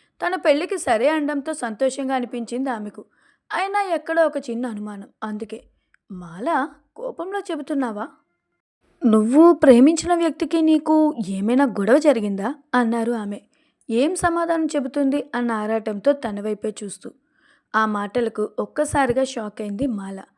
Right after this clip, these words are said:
అదండి ఈరోజు స్టోరీ, విన్నారు కదా. హలో బంగారాలు, ఎలా ఉన్నారండి?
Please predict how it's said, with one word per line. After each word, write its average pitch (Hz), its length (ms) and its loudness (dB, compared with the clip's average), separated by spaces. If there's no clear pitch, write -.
అదండి 339 560 0
ఈరోజు 277 420 0
స్టోరీ, 240 420 -4
విన్నారు 214 380 -6
కదా. 196 340 -12
హలో 254 300 2
బంగారాలు, 269 640 0
ఎలా 220 380 0
ఉన్నారండి? 233 640 -2